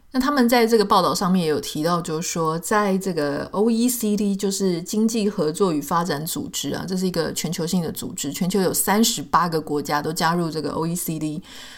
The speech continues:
在这个O E C D里面呢，只有韩国跟意大利这两个国家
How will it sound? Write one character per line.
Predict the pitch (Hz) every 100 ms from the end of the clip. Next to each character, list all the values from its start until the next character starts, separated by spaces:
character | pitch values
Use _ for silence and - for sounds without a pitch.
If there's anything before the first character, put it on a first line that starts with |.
| -
在 | -
这 | 349 359
个 |
O | 254 247
E | 254
C | 254 226
D | 214 214
里 | 180 -
面 | 185
呢， | 170 156
只 | - - 170
有 | 233 175
韩 | 175 - 165 156 208
国 | 175 147
跟 | 165 180 185
意 | 226
大 | 180 180 151
利 | 170 160
这 | 185
两 | 165 139
个 | 156
国 | 151 147
家 | - - -